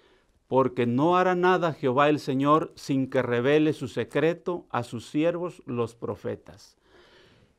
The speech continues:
En esta, en este versículo, querido amigo, querida amiga, lo que Dios quiere decirnos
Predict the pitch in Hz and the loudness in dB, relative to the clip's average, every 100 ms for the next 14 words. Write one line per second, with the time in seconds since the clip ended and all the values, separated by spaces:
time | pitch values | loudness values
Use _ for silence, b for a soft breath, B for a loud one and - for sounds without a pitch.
0 | - - 151 151 175 175 165 139 135 131 | -14 -4 -4 -2 2 6 6 4 0 -4
1 | 151 180 165 147 - 170 - 135 135 135 | -2 0 0 0 -4 -8 -4 2 2 2
2 | 120 127 143 147 156 151 135 131 120 139 | -2 -2 0 2 2 2 0 0 -2 0
3 | 147 165 135 131 127 _ _ b b b | 0 2 2 0 -2 _ _ b b b
4 | b b b _ _ 113 123 131 135 139 | b b b _ _ -6 -2 0 0 0
5 | 175 175 165 180 180 170 - 170 170 170 | -2 -2 0 4 4 2 0 0 2 0
6 | 156 - | -2 -12